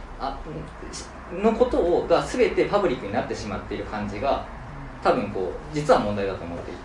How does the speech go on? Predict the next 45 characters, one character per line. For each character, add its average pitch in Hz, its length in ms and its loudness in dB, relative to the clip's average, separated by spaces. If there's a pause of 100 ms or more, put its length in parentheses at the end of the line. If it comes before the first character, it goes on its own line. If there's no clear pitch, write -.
(100)
て、 - 0 -
実 - 180 0
は - 80 2
む 247 80 2
し 262 140 -2
ろ 214 240 6
そ 170 160 -2
の 170 160 0
こ 156 260 0
う、 - 360 -10
フ 196 80 0
ラ 254 160 8
ッ - 20 -4
ト 240 80 0
に 156 120 0
な 127 120 4
る 107 80 0
っ 101 40 -8
て - 120 -8
こ - 120 -10
と - 160 -6
は、 113 300 2 (120)
平 185 200 6
気 185 80 0
が 170 100 2
な - 120 2
く 160 100 -2
な 156 120 0
っ 156 100 -6
て - 80 -4
い 92 60 -6
く - 140 -10
っ - 40 -8
て - 140 -10
こ - 140 -8
と - 100 -12
で 85 100 -4
あ - 20 -4
っ - 40 -8
て、 139 220 -2
そ 208 100 6
れ 220 60 10
こ 226 40 2
そ 196 80 0
こ - 80 -8